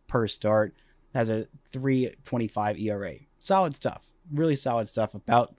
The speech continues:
a league average age there at twenty-three in high A. Then bumps up to Frisco, and the numbers aren't quite as great, but he is still pitching, and his arm was still attached. Had a crap ton of walks at Frisco, five walks per nine in thirty-six and a third innings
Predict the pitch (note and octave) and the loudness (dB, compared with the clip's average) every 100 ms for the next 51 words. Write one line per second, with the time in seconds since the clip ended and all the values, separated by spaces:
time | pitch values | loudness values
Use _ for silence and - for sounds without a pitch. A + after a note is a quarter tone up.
0 | - A2 - - A#2+ B2 A#2 G#2+ G#2+ G#2+ | -6 -6 -8 -6 0 2 4 2 2 -2
1 | G#2 - - G#2 G2 - G2+ G2 F#2+ G2 | -6 -8 -6 -6 -6 -6 -6 -6 -8 -10
2 | - G#2+ G2+ - G2 G2 F#2+ F#2+ F#2+ G2 | -8 -6 -6 -8 -10 -10 -10 -12 -10 -8
3 | G2 G2+ A2+ - - - D#3+ E3+ - - | -8 -8 -12 -16 -12 2 2 2 -4 0
4 | C3 C3 C3 A#2 - - F#3 - A2 G#2 | 2 4 2 2 -4 -2 -2 0 -4 -4
5 | G#2+ _ - E3+ F#3 G#3 A#3+ G3+ E3+ D3+ | -8 _ -4 0 2 4 2 2 0 0
6 | E3 D#3+ C3+ C3 D3+ C#3 - E3+ C#3+ F#3+ | 0 0 -2 0 -2 -2 0 0 2 -2
7 | G#3 - F#3+ - E3 C#3+ B2+ A2+ A#2 A#2+ | -2 -2 -4 -2 -2 0 -2 -2 -2 -2
8 | A#2 - B2+ C3 D#3+ G3 - B2 A2 G#2+ | -4 -4 -2 -2 -4 -6 -6 -6 -4 -4
9 | G#2+ - A#2 G#2 G2+ - - C#3+ D3+ - | -4 -4 -4 -4 -8 -16 -2 -2 -2 -2
10 | C3+ A2 A2 A2 G#2+ - - - - C3+ | -4 -4 -4 -4 -4 -14 -20 -18 -4 -4
11 | - B2 G#2+ A#2 G#2 - C#3+ D#3+ C3 B2 | -4 -4 -2 -2 -6 0 2 2 2 0
12 | A#2+ - - A2 A2 A2 G#2+ A#2 A2+ G#2+ | 0 -2 -4 -2 0 -2 -4 -2 -4 -2
13 | A2 G#2+ - G#2 - G2 G2 G2+ G#2 G#2+ | -4 -4 -6 -6 -8 -8 -10 -10 -8 -6
14 | G2+ G2+ | -6 -10